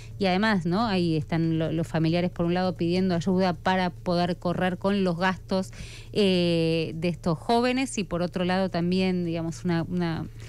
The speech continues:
algo que es absurdo y en algún momento Cancillería tendría que rever, ¿no? Que es con, con, con, eh, re-, la repatriación de los cuerpos, ¿no? No están pudiendo repatriar los cuerpos y le están pidiendo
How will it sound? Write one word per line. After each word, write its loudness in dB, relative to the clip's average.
algo 2
que -2
es -2
absurdo 0
y 4
en 2
algún 2
momento 2
Cancillería 0
tendría 0
que 2
rever, 2
¿no? 2
Que -4
es -2
con, 0
con, 0
con, 2
eh, -4
re-, 2
la 2
repatriación 0
de 2
los -2
cuerpos, -2
¿no? -2
No -2
están -4
pudiendo -2
repatriar -2
los -2
cuerpos -2
y 2
le 2
están 0
pidiendo 2